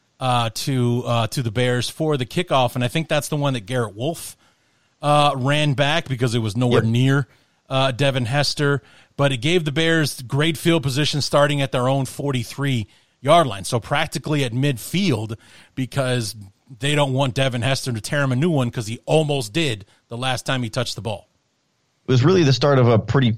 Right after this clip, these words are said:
Speaker 2: strongly recurring theme for the team. And I mean, largely the, for the season and, and throughout this game of, like,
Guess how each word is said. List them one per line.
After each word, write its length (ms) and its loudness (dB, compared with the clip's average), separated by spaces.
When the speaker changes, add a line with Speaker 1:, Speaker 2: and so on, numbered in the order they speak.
Speaker 2:
strongly 380 4
recurring 460 4
theme 340 4
for 200 2
the 120 4
team. 460 4
And 200 2
I 40 0
mean, 120 4
largely 260 4
the, 240 2
for 100 0
the 80 4
season 380 4
and, 200 4
and 160 4
throughout 200 4
this 120 2
game 240 4
of, 60 4
like, 280 0